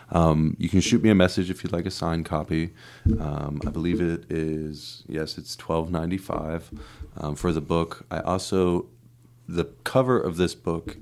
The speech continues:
is one of my paintings, um, and then I did all of the illustrations throughout the book as well. So this was a hundred percent produced by me.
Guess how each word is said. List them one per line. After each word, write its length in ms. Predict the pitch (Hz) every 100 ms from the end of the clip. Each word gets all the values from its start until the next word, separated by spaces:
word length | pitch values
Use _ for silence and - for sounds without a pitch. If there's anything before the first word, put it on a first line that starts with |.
| -
is 220 | 85 80 82
one 180 | 82
of 140 | 85 -
my 160 | 85
paintings, 840 | 78 - 82 80 - 104 101 101 - - - - - - -
um, 400 | 87 82 80 82
and 180 | - 82
then 160 | 80 78
I 160 | 82
did 280 | 82 85 82
all 300 | - 82 82
of 140 | 82 78
the 100 | 80
illustrations 1120 | - 78 78 - - 82 78 - 78 76 -
throughout 540 | - 80 - - 78 -
the 60 | 76
book 440 | - 78 - - - _
as 300 | - - -
well. 380 | - 64 - - -
So 180 | -
this 220 | 78 78 -
was 140 | 80
a 80 | 76
hundred 260 | 78 78
percent 640 | - 76 - - 78 78 - _ - - - - _ _ _ _
produced 400 | - - 78 -
by 200 | - 50
me. 100 | -